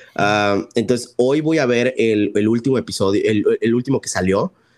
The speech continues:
y la siguiente semana, apenas salga el episodio, voy a intentar verlo para estar listo para, para sacar un episodio de, del final de temporada de, del Señor de los Anillos, ¿no? Am,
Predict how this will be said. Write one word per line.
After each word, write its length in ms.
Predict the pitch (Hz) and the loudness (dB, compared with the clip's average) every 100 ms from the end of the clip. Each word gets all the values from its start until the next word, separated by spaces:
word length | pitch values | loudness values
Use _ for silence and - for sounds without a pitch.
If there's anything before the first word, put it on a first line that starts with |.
| _ | _
y 120 | 123 | -2
la 140 | 127 123 | 0 0
siguiente 340 | 120 123 147 | 0 0 0
semana, 500 | 147 120 117 117 127 | 0 0 2 2 2
apenas 340 | 120 117 123 127 | 0 0 0 0
salga 160 | 117 | 0
el 60 | 117 | 0
episodio, 400 | 101 95 107 120 | -2 -2 0 0
voy 140 | 107 | 0
a 20 | 107 | 0
intentar 320 | 95 92 101 | -2 0 0
verlo 360 | 113 147 147 - | 0 0 -4 -4
para 200 | 104 101 | -2 0
estar 300 | 101 123 107 | 0 -2 0
listo 420 | 107 107 - 107 | 0 -2 -4 -6
para, 440 | - 98 95 90 - _ _ | -2 -2 -2 -4 -10 _ _
para 160 | - 92 | -4 -2
sacar 280 | 104 98 107 | -2 -2 0
un 80 | |
episodio 400 | 101 107 104 98 | 0 -2 0 2
de, 300 | 95 92 90 - - _ _ - | 2 0 -2 -8 -20 _ _ -2
del 200 | 98 90 | 0 0
final 260 | 104 101 | 0 0
de 40 | 98 | 0
temporada 540 | 98 92 95 95 95 92 | 0 0 0 2 2 2
de, 220 | 87 76 | 0 0
del 340 | 95 90 87 90 | 0 0 0 -2
Señor 260 | 95 92 | -2 0
de 80 | 92 | 0
los 160 | 90 90 | -2 -2
Anillos, 320 | 90 85 85 | -4 -2 -2
¿no? 200 | 104 139 - - - _ | -2 -4 -8 -20 -20 _
Am, 920 | 98 98 101 139 202 202 98 98 196 | -2 0 0 2 2 2 2 2 0